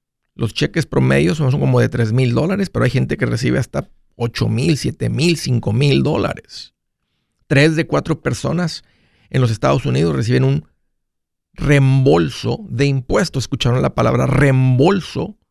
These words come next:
Muchas veces dinero que te estaban reteniendo de más en los impuestos. No es, no es un bono, no te están dando dinero. Lo ideal sería no recibir un cheque que te lo estén dando durante el año,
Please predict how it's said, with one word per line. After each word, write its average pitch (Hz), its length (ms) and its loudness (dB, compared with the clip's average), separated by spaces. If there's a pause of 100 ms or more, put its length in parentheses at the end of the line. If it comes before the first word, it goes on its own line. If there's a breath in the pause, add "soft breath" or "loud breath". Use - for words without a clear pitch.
(120)
Muchas 160 260 -2
veces 160 220 0
dinero 160 160 2
que 151 80 -2
te - 60 -8
estaban 151 240 2
reteniendo 139 1040 0 (800)
de 127 200 2
más 131 360 2
en 127 100 -2
los - 180 -2
impuestos. - 920 -2
No 123 80 0
es, - 120 -2
no 139 120 6
es - 120 0
un 165 300 4
bono, 135 420 2
no - 120 -10
te - 80 -10
están 160 280 0
dando 147 440 2
dinero. 110 640 -4 (640)
Lo 135 220 4
ideal 135 380 4
sería 151 220 0
no 151 100 2
recibir 135 340 2
un 135 140 2
cheque 143 260 -2
que 127 120 -4
te 120 80 -4
lo - 20 -2
estén 131 200 0
dando 139 180 2
durante 120 340 0
el 120 80 0
año, 147 320 0